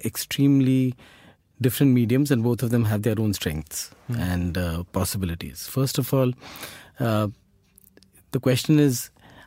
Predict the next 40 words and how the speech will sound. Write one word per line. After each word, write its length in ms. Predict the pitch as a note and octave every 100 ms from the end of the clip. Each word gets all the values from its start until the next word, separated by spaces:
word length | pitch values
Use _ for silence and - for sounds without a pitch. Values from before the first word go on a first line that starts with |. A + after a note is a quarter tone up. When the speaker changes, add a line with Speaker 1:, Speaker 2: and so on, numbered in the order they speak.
| _ _ _ _ -
Speaker 1:
I 40 |
mean, 160 | C3+ C3+
that's 160 | B2+
an 80 | D3
interesting 360 | C#3+ C#3+ C3 A2+
thing, 180 | A#2+ A#2+
because 160 | C3 A#2
what 220 | A#2+ C#3
is 140 | C#3+
film? 380 | - D3+ C3 C3
Film 260 | - C#3 C#3
is 140 | B2
an 120 | B2
act 240 | G#2 A2+ -
of 100 | A#2
representation. 800 | F#2+ G2+ G2 F#2+ E2 - - F2+ _ -
It's 240 | G2+ -
an, 180 | C3 G2+
it's 220 | F#2+ F#2+ -
an 120 | G2
act 260 | F#2+ -
through 120 | - F#2+
which 240 | G2+ -
we 320 | G2 G#2+ D#3+ - - - -
read 380 | - A2 B2 A2
the 120 | F#2
world 340 | E2+ E2 E2 - _ _
Speaker 2:
Hmm. 100 | B2
Speaker 1:
and 220 | G#2 G#2 - _
through 160 | - A2
which 280 | G#2 - -
we 180 | G2+ G2+
are 100 | G2
able 300 | F#2 F#2 G2
to 120 | D3
tell 180 | A2 A2+
stories 480 | - A#2 G2+ G2 F2
about 280 | D#2+ E2
the 60 | F2
world. 300 | D#2 C#2+ D#2+